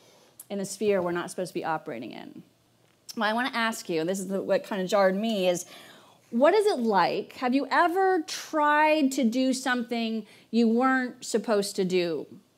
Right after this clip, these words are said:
you weren't meant to do, because you didn't have the skill or the ability or the authority to do it?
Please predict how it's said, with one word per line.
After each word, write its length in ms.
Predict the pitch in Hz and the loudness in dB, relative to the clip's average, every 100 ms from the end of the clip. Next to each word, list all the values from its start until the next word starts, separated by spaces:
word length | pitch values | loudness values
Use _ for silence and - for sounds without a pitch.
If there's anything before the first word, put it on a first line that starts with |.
| _ - | _ -8
you 180 | 208 220 | 0 2
weren't 220 | 240 220 | 2 2
meant 240 | 226 214 208 | 0 0 -2
to 80 | |
do, 200 | 196 185 | 0 2
because 400 | 165 185 254 233 | 2 0 2 4
you 80 | 233 | 4
didn't 340 | 233 277 262 262 | 4 4 4 0
have 400 | - 240 240 220 | -4 0 2 2
the 80 | |
skill 640 | 220 - - 240 220 220 220 | -2 -4 0 4 6 4 2
or 120 | 214 | 2
the 100 | 208 | 2
ability 540 | 202 180 226 226 208 196 | 2 2 2 2 2 0
or 80 | |
the 100 | 180 | 0
authority 640 | 180 - - 214 208 185 165 | -2 -4 0 0 2 0 0
to 80 | 165 | 0
do 240 | 170 151 | 0 -2
it? 160 | - | -4